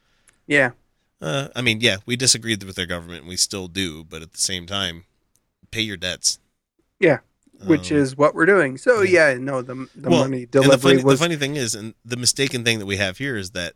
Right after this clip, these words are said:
Speaker 2: this is a payment that was brought down by The Hague. And for people that are wondering what The Hague is, is that it's the courts where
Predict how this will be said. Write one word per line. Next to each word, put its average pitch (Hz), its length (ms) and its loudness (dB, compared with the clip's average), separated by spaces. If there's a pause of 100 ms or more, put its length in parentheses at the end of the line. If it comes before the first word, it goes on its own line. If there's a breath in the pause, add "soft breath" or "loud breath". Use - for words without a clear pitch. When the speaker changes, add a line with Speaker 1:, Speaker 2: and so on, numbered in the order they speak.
Speaker 2:
this 123 420 2
is 113 240 -4
a 101 120 -2
payment 98 600 -2
that 98 220 0
was 95 240 -10
brought 104 420 -4
down 98 340 -4
by 85 140 -4
The 71 120 -12
Hague. 80 420 -12 (1160)
And 101 140 -12
for 95 80 -20
people 139 260 -8
that 120 100 -6
are 113 60 -8
wondering 110 280 -10
what 101 120 -12
The 87 80 -12
Hague 98 360 -2
is, 90 300 -6
is 85 120 -12
that 82 220 -16 (500)
it's 190 180 -2
the 151 120 -4
courts 160 340 -4
where 113 380 -4